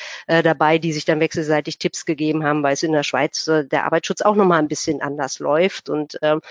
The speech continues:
das ist dann natürlich schön, wenn man so einen Rahmen, das ist für uns schön, wenn wir merken, dass wir da so einen Rahmen schaffen können, wo die Leute wirklich ganz brandaktuell zu ihren Fragen nochmal tolle Tipps und Tricks von den Kollegen kriegen können. Da geht uns dann auch das Herz auf. Darum geht's, ja. Das ist der Sinn des Ganzen.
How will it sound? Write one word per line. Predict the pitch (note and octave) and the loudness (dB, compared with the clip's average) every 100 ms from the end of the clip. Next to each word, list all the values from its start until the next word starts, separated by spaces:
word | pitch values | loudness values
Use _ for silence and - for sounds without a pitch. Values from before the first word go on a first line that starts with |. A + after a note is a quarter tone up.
| - | -6
das | D#3 D3+ | -4 0
ist | E3+ | 2
dann | E3+ | 4
natürlich | E3 E3+ D3+ | 4 2 2
schön, | - D3+ C#3+ | 0 0 0
wenn | |
man | D3 D#3 | -2 0
so | D#3+ | 0
einen | |
Rahmen, | E3 D3 D#3+ E3 | 2 2 2 2
das | D#3 D#3 | -2 -4
ist | D#3+ | -6
für | E3+ | 0
uns | G3+ C4 | 2 2
schön, | - G3 G3 G3 - - | 4 4 4 2 -6 -6
wenn | - F3 | 4 6
wir | E3+ | 6
merken, | E3 F#3 F#3 | 4 2 0
dass | E3 | 0
wir | F3 | 2
da | E3+ | 0
so | D#3+ F#3+ | 2 0
einen | |
Rahmen | F#3 D3+ G3 | 2 2 0
schaffen | - F3+ E3+ | 2 0 0
können, | - D#3+ | -2 -2
wo | D#3+ | -2
die | D#3+ | 0
Leute | D#3+ F3 E3 | 2 2 0
wirklich | D#3+ E3 - | -8 -8 -4
ganz | E3+ G3 | -2 -2
brandaktuell | - F3+ G#3 E3 - F#3 E3+ | 0 0 0 -2 0 0 0
zu | F3 F3 | 0 -2
ihren | D#3+ E3 | 0 -2
Fragen | - D3+ D3 D#3+ D#3 - - - | -2 0 2 2 0 -6 -10 0
nochmal | F3 F3+ | 2 4
tolle | - F#3+ G3 | 2 4 4
Tipps | - G#3 F3+ | 2 -2 -2
und | E3 | -2
Tricks | - - | -2 -2
von | - D#3+ | 0 2
den | D#3 | 0
Kollegen | - D#3 D#3 D3+ | -2 -2 -2 -2
kriegen | E3+ E3+ D#3 | 0 0 0
können. | - D#3 D3+ | 2 2 2
Da | D3+ | 0
geht | C#3+ D3 | -2 -6
uns | D3 - | -4 2
dann | A3 | 2
auch | C#3+ | 2
das | - C#3+ - | -2 -6 -6
Herz | A#2+ - | -6 -6
auf. | - C3+ | -8 -2
Darum | D#3 D3 | 0 0
geht's, | E3 E3 - - | 2 2 0 -4
ja. | C#3+ E3 | -2 -2
Das | - - | -4 -6
ist | - - - | -8 -14 -4
der | E3 | -2
Sinn | D3+ D#3+ | 4 4
des | D3+ C3+ | 4 0
Ganzen. | C#3+ C3+ - | -8 -8 -10